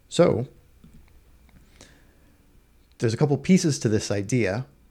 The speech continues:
Tentatively, I'm calling it bubble dating, and, uh, I'll come back to that name. But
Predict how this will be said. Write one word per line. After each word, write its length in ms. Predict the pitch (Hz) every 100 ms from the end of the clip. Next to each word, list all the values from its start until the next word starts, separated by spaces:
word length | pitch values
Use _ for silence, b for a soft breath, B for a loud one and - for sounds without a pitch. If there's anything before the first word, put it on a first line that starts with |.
| _ _ _ _ -
Tentatively, 640 | - 127 131 131 120 123 120
I'm 100 | 101
calling 320 | 113 117 113
it 160 | - b b -
bubble 260 | 123 117 117
dating, 520 | 110 104 101 113 123 -
and, 400 | 104 92 92 101
uh, 220 | 92 90
I'll 100 | 101
come 200 | - 117
back 220 | 104 107
to 100 | -
that 220 | 113 98 107
name. 340 | 98 101 113 - _ B B B B B _ _
But 320 | 147 104 -